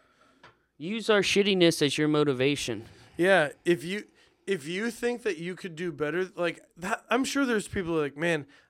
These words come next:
Speaker 2: I could start a podcast and it'd be better than
Speaker 1: They
Speaker 2: that."
Speaker 1: should, and they should.
Speaker 2: And
Speaker 1: They
Speaker 2: they
Speaker 1: should
Speaker 2: a-
Speaker 1: think both of those things.
Speaker 2: Oh, they, they might not even think it. They might know it,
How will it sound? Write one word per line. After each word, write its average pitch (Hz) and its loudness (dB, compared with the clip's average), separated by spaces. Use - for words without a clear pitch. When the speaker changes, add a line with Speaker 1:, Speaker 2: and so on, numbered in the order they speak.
Speaker 2:
I 254 -4
could 220 -6
start 139 -4
a 127 -10
podcast 127 -4
and 135 -10
it'd 127 -16
be 123 -10
better 123 -8
than 123 -14
Speaker 1:
They 127 -2
Speaker 2:
that." 147 0
Speaker 1:
should, 202 0
and 120 -2
they 139 0
should. 127 -2
Speaker 2:
And 160 -2
Speaker 1:
They 156 0
Speaker 2:
they - 0
Speaker 1:
should 143 0
Speaker 2:
a- - -10
Speaker 1:
think 151 0
both 135 2
of 117 -8
those 113 -4
things. 98 -12
Speaker 2:
Oh, 202 2
they, 180 0
they 180 -2
might 202 -2
not 208 -2
even 139 -8
think 202 -8
it. 165 -4
They 160 -4
might 247 -6
know 135 4
it, 120 -8